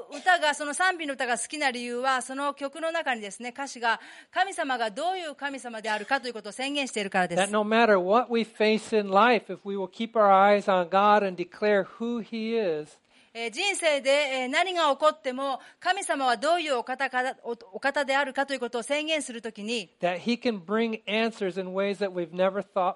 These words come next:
Speaker 2: possible.
Speaker 1: 私たちがもう、お、できないと思ったような方法で神様は、あー、素晴らしいことをなさいます。
Speaker 2: And this song talks about, "You are here moving in our midst. I worship you. I worship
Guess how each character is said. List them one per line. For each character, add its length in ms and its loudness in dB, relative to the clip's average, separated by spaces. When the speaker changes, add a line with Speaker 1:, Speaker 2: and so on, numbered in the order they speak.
Speaker 2:
possible. 480 -4
Speaker 1:
私 300 0
た 120 -2
ち 100 -14
が 240 2
も 300 -2
う、 60 -10
お、 60 -6
で 140 -4
き 120 -8
な 160 2
い 80 -2
と 140 -4
思 160 -6
っ 120 -8
た 120 -6
よ 220 -2
う 20 -8
な 260 0
方 300 0
法 40 -2
で 140 -4
神 300 -6
様 280 -8
は、 320 -4
あ 260 -10
ー、 20 -16
素 140 -16
晴 100 -2
ら 60 0
し 120 -10
い 40 -10
こ 100 -8
と 80 -12
を 40 -10
な 80 -12
さ 100 -8
い 60 -8
ま 100 -8
す。 180 -18
Speaker 2:
And 180 -2
this 60 0
song 480 4
talks 320 6
about, 240 4
"You 160 -2
are 180 6
here 520 2
moving 460 -2
in 120 2
our 120 4
midst. 640 -8
I 160 -2
worship 520 0
you. 420 -6
I 180 -6
worship 500 -6